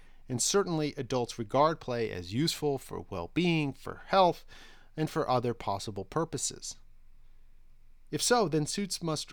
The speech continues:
regard nearly all adult play as not really play. A second, uh, implication is one I don't think Suits would agree with, but I do think is there. And this is that play seems to be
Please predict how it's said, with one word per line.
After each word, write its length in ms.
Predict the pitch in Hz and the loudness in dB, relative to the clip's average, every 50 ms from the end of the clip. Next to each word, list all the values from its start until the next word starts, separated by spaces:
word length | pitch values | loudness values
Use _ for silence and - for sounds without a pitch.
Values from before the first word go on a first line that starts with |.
| - - - | -16 -12 -8
regard 340 | 139 123 135 143 139 127 | -4 2 4 4 4 4
nearly 320 | 135 143 151 151 139 139 - - | 4 2 2 2 0 -2 -2 0
all 220 | 170 185 196 - | 0 2 2 0
adult 320 | - 131 - 147 131 123 - | 0 -2 -2 -2 -2 -2 -4
play 420 | - 196 196 151 107 98 110 - - - | -4 -2 0 0 0 0 -2 -6 -10 -8
as 160 | - 139 - | -8 -6 -4
not 220 | 214 233 214 202 - | -4 -4 -6 -6 -6
really 300 | - 170 185 170 135 113 | -4 -2 -2 0 -2 -2
play. 400 | - - 226 - - - - - - - - - - - | -4 -6 -8 -8 -8 -10 -12 -16 -20 -20 -20 -10 -4 -2
A 60 | 165 | -2
second, 520 | - - - 285 269 - - 254 220 - - - - - - - - - | 0 2 2 2 2 2 0 -2 -2 -4 -8 -14 -20 -20 -20 -12 -4 0
uh, 140 | 147 131 - | 0 0 2
implication 540 | 165 151 131 143 120 - - 113 107 - 123 | 2 -2 0 0 -2 -2 -2 -2 -2 -2 -4
is 140 | 120 120 139 | -4 -4 -4
one 260 | 156 165 160 151 - - - | -4 -2 -4 -4 -6 -6 -6
I 60 | 156 135 | -6 -2
don't 380 | - - 190 190 190 170 - | 2 6 6 6 6 4 2
think 240 | - 131 117 110 - | 0 -2 -2 -2 -2
Suits 400 | - - - 113 101 - - - | -4 -4 -4 -4 -6 -6 -8 -8
would 140 | 107 98 98 | -6 -8 -8
agree 340 | 92 - 151 196 240 247 202 | -8 -8 -6 -4 -2 -2 0
with, 320 | 123 101 92 87 85 - - - - - - - - - | 0 0 0 -2 -4 -8 -14 -20 -20 -20 -20 -20 -14 -6
but 120 | - 156 170 | -2 -2 0
I 80 | 175 | 0
do 160 | 165 175 190 170 | 0 -2 -4 -4
think 260 | - 160 147 127 - | -2 -2 -2 -2 -2
is 220 | 120 113 107 - | -6 -6 -6 -6
there. 420 | - 185 202 160 107 82 82 - - - - - - - - - - - - - - - - | -6 -2 0 0 0 0 -2 -4 -8 -14 -20 -20 -20 -20 -20 -20 -20 -20 -20 -20 -16 -8 -4
And 140 | 180 214 | -2 -2
this 140 | 247 - - | -2 -2 -2
is 80 | 254 208 | 0 4
that 180 | 214 190 - | 4 2 2
play 220 | - - 202 202 202 | 2 0 0 0 0
seems 340 | 202 - 196 185 175 - - | 0 -2 -2 -2 -4 -4 -6
to 100 | - 151 | -8 -8
be 460 | 135 151 147 143 143 139 135 - | -4 -2 -2 0 0 -2 -4 -8